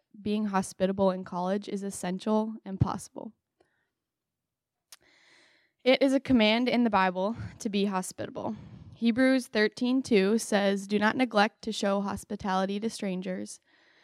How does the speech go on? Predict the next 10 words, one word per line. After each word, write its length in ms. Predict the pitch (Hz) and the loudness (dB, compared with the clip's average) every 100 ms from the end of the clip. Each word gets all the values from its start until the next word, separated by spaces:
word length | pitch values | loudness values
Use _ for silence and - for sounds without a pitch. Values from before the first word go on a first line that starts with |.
| _ _ - | _ _ -2
In 300 | 220 214 - _ _ | 0 0 -2 _ _
First 260 | 233 226 - | 0 0 2
Peter 220 | 240 214 | 2 2
four 300 | - 208 220 | 0 -2 -2
nine, 340 | 202 190 208 | 0 0 2
which 220 | 208 - | 0 -2
we 120 | 214 196 | -6 -2
read 320 | 190 202 202 | 0 0 -2
recently 480 | 202 196 214 208 208 | -6 -8 -6 -6 -6
together, 580 | - 202 190 196 240 | -8 -6 -4 -2 -4